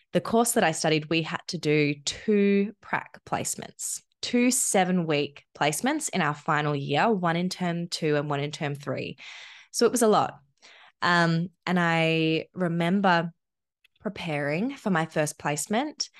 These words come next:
and realizing the amount of work that went into it, um, and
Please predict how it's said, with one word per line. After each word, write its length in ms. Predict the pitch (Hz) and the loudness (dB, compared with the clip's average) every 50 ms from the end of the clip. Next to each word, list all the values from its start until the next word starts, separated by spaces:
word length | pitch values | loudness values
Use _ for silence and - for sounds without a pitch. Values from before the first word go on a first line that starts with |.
| - - - - - _ - | -20 -20 -20 -20 -14 _ -4
and 280 | 185 170 165 160 147 | -4 -2 -2 -2 0
realizing 840 | 151 156 156 160 160 160 165 156 151 160 175 185 - 202 220 294 359 | 2 2 4 4 6 6 6 6 4 4 2 2 0 0 0 0 0
the 100 | 330 254 | 0 0
amount 280 | 202 190 170 160 156 160 | 2 2 2 2 0 -2
of 120 | 151 147 | -4 -6
work 440 | 143 151 156 147 151 147 - - - - - - _ - | -6 -4 0 0 0 0 -2 -4 -10 -20 -20 -12 _ -6
that 180 | 160 - 151 | -6 -4 -2
went 200 | 170 160 139 139 - | -2 -2 -2 -2 -4
into 340 | - 160 156 - - 180 196 | -6 -6 -6 -4 -2 0 2
it, 240 | 262 330 311 - - _ _ - - - - - _ _ - | 2 2 0 -2 -4 _ _ -20 -20 -20 -20 -20 _ _ -2
um, 400 | 180 170 165 160 160 160 156 156 - _ - | 0 2 4 4 2 2 0 -2 -6 _ -6
and 560 | - 175 165 165 160 160 160 160 160 156 - | -2 0 0 2 2 0 0 -2 -2 -4 -6